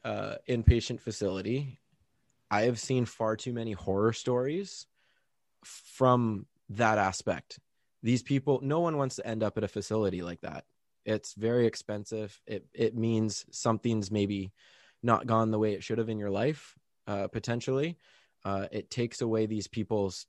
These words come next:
time. Like, y-, you know, you're spending months potentially at a place like this. Uh, it changes your relationships with your friends and your family.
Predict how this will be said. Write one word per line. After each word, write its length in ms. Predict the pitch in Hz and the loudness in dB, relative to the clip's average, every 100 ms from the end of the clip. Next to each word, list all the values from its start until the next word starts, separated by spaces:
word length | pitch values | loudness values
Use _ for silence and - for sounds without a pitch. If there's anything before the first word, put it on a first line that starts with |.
| - | -16
time. 440 | - 113 147 95 | -4 0 2 0
Like, 200 | 92 98 | -4 -8
y-, 80 | 113 | -8
you 380 | 101 - 123 117 | -10 -10 -4 -2
know, 120 | 101 | 0
you're 120 | 110 | 0
spending 460 | 113 - 120 113 101 | 0 0 0 0 0
months 560 | 101 123 - - - - _ _ | -2 -2 -4 -10 -12 -18 _ _
potentially 540 | 107 110 101 107 98 | -4 -2 -4 -4 -2
at 60 | 95 | -2
a 60 | |
place 300 | 95 104 98 | -2 -2 -2
like 180 | 92 90 | -4 -6
this. 360 | 87 85 - - _ - _ - | -8 -10 -12 -18 _ -20 _ -6
Uh, 220 | 95 92 | -4 -2
it 140 | 104 98 | -4 -6
changes 400 | 110 110 107 101 | -4 -2 -4 -2
your 180 | 104 101 | -2 0
relationships 800 | 98 95 95 101 95 98 - | -2 -4 -6 -8 -6 -8 -6
with 140 | 104 92 | -8 -6
your 80 | 95 | -4
friends 300 | 98 92 95 | -4 -4 -4
and 80 | |
your 100 | 95 | -8
family. 540 | 90 107 113 95 92 | -4 -2 0 -2 -6